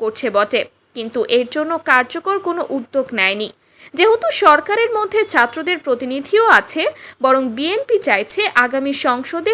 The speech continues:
বা এখনই সব পক্ষকে নিয়ে বৈঠক করে আওয়ামী লীগের বিষয়ে সিদ্ধান্ত নেওয়া হোক। এছাড়া ছয় মাস পরে এসে শিক্ষার্থীদের পক্ষ থেকে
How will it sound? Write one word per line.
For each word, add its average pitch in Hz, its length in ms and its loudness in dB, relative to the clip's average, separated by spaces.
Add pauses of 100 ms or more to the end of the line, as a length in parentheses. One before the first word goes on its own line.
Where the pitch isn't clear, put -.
(120)
বা 262 100 4 (260)
এখনই 320 400 -4 (340)
সব 403 200 6 (140)
পক্ষকে 302 460 -4 (100)
নিয়ে 311 220 0 (440)
বৈঠক 269 340 4 (120)
করে 247 180 0 (200)
আওয়ামী 262 300 2
লীগের 262 240 -2 (100)
বিষয়ে 381 300 0 (100)
সিদ্ধান্ত 277 400 -6 (120)
নেওয়া 196 260 6
হোক। 269 120 0 (480)
এছাড়া 247 300 2
ছয় 254 300 2
মাস 330 260 -2
পরে 359 260 0
এসে 349 360 0
শিক্ষার্থীদের 277 760 0
পক্ষ 311 400 -8
থেকে 381 460 -4